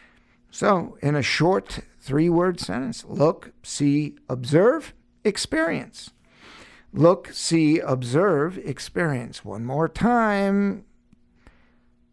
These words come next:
Repetition, as Tony Robbins says, is the mother of skill. Look, see, observe, experience. Did I say that? Look, see, observe, experience.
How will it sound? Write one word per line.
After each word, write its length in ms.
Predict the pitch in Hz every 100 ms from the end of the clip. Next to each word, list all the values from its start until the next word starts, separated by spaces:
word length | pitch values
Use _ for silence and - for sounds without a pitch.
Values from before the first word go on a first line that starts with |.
| _ _ _ _ _
Repetition, 840 | 127 131 - - 160 - 131 131 -
as 240 | 120 120 -
Tony 300 | 127 131 123
Robbins 460 | 131 131 127 131
says, 320 | - 78 -
is 260 | - - -
the 100 | 90
mother 580 | 87 87 107 139 160 151 -
of 160 | -
skill. 500 | - - 135 220 302 277 _ _ _ _ _ - _
Look, 400 | - 135 180 214 -
see, 480 | - - 160 151 156
observe, 720 | 151 123 127 135 127 117 - _ -
experience. 840 | 120 - - 131 120 113 104 -
Did 160 | -
I 120 | 123 117
say 220 | - 151
that? 260 | 156 160 -
Look, 160 | 147
see, 240 | - 151 -
observe, 360 | - 85 82
experience. 880 | - - - 156 185 233 240 - -